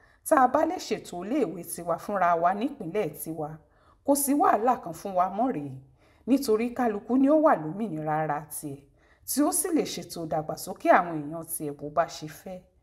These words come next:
Ojú ń káràlú wàràwàrà báyìí.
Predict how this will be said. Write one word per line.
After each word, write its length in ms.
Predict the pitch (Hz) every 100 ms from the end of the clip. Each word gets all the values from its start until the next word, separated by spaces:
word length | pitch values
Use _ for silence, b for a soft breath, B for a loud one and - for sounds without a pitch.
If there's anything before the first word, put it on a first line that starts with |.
| _ _ _ -
Ojú 300 | 285 254 359
ń 100 | 359
káràlú 560 | - 330 330 359 185 156 175
wàràwàrà 640 | 269 240 147 151 147 139
báyìí. 440 | 135 165 240 151